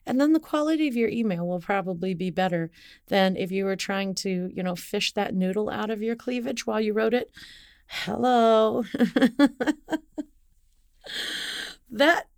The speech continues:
doesn't have anything to do with me at all. Um, you see what I'm saying? So if you just sit down and have lunch and enjoy it, right?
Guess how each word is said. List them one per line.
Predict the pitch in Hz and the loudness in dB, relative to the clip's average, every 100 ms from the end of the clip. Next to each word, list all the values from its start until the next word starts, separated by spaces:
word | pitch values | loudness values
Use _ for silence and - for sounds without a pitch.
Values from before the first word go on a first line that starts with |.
| 202 | 0
doesn't | 202 208 190 208 | 4 4 4 -4
have | 190 180 170 | -2 -4 -4
anything | - 330 370 381 - 320 311 330 | -2 -2 0 -2 0 2 4 4
to | 302 262 | 2 -2
do | 208 262 285 294 | 0 2 2 0
with | - | -2
me | 226 254 254 | 2 4 2
at | - 214 190 - | 2 0 -2 0
all. | 240 220 185 170 - - - - - _ - | 4 4 4 -2 -8 -16 -16 -18 -20 _ -2
Um, | 254 254 254 | 0 0 -2
you | 277 | -2
see | - | 0
what | 311 | 0
I'm | 294 | 0
saying? | 262 277 262 254 | -2 0 0 -2
So | 240 240 226 220 - _ | -2 -2 -2 -6 -14 _
if | 214 | -4
you | 247 | -4
just | 247 - | -4 -6
sit | - - | -8 -6
down | 285 277 | -4 -4
and | 247 | -2
have | 226 220 | -4 -4
lunch | 233 220 - | -4 -4 -6
and | 220 | -6
enjoy | 226 202 208 220 | -4 -6 -8 -8
it, | - - _ - - - | -10 -14 _ -20 -20 -14
right? | - 214 233 | -2 0 0